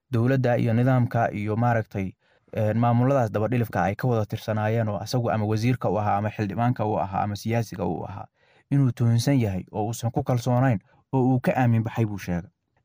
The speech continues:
Wuxuu dabadhilifka la midka ah ama ka sii xun ee Cali Jayte lagu magacaabo kula tiliye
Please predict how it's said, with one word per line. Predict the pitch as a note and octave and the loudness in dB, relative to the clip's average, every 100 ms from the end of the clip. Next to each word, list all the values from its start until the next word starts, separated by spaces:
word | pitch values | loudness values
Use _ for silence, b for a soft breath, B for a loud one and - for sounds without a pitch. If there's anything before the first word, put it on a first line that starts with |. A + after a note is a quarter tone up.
| _ | _
Wuxuu | E3 F3 E3+ | 0 2 4
dabadhilifka | C#3 C#3+ C#3+ F3+ C#3+ - | 4 2 4 4 2 2
la | D3 | 2
midka | D3+ C#3 - A#2+ | 2 2 0 0
ah | C3+ | 2
ama | G#2 A2+ | 2 0
ka | - | 0
sii | C#3+ C3 | -2 0
xun | C3 B2+ A2 | 0 0 0
ee | A2 G#2 | -2 -2
Cali | C#3+ D3 | -2 0
Jayte | C3 A#2+ A#2+ | 0 -2 0
lagu | A#2+ | 0
magacaabo | C3 A#2 G#2 A2 A2+ | 2 2 2 0 -2
kula | C3 D3 | 0 -2
tiliye | D3+ A2 F#2+ F#2 | -2 -2 -2 -4